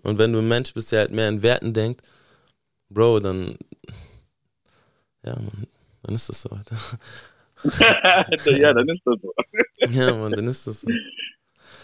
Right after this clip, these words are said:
Speaker 1: Aber Money don't make it drip und ich merk grad, im Stehen podden ist auch keine Lösung, Alter. <laughs> Ich setz mich wieder hin.
Speaker 2: <laughs>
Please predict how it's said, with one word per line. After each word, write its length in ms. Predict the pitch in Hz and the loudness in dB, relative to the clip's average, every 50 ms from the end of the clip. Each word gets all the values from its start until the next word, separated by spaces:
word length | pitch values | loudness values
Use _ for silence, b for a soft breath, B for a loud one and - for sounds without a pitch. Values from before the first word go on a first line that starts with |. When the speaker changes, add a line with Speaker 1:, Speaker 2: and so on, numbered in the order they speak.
| B B B | B B B
Speaker 1:
Aber 120 | - 113 127 | 2 2 4
Money 240 | 135 151 170 175 165 | 4 4 4 4 4
don't 120 | 151 147 139 | 4 4 6
make 240 | 139 139 139 - 135 | 6 4 4 2 0
it 120 | 120 110 | 0 4
drip 340 | 120 139 139 143 139 - - - | 6 6 6 6 4 0 -6 -6
und 100 | - 107 | -4 -4
ich 120 | 107 - - | -4 0 0
merk 180 | 123 120 117 | 0 0 2
grad, 160 | - 117 113 110 | 2 2 4 4
im 80 | 113 113 | 2 0
Stehen 280 | - - 120 120 117 | 0 0 0 0 2
podden 240 | - 127 120 107 107 | 2 2 2 2 0
ist 140 | 107 104 107 | 0 0 0
auch 120 | 107 110 | 0 0
keine 220 | - - 107 101 98 | 0 -4 -4 -4 -2
Lösung, 400 | 98 101 101 98 101 98 95 95 | -2 -2 -4 -4 -6 -6 -6 -8
Alter. 320 | 95 - - 107 107 110 - _ b b b b b b b b b | -10 -10 -8 -8 -8 -8 -10 _ b b b b b b b b b
<laughs> 260 | - 117 117 120 - | -6 -4 -2 2 2
Ich 140 | 151 131 117 | 2 2 2
setz 180 | 120 120 117 - | 0 -2 -4 0
mich 140 | 117 165 156 | 0 0 0
wieder 120 | 107 104 | 0 0
hin. 220 | 135 165 - - - - | 0 0 0 0 0 2
Speaker 2:
<laughs> 200 | 175 - - | 2 2 2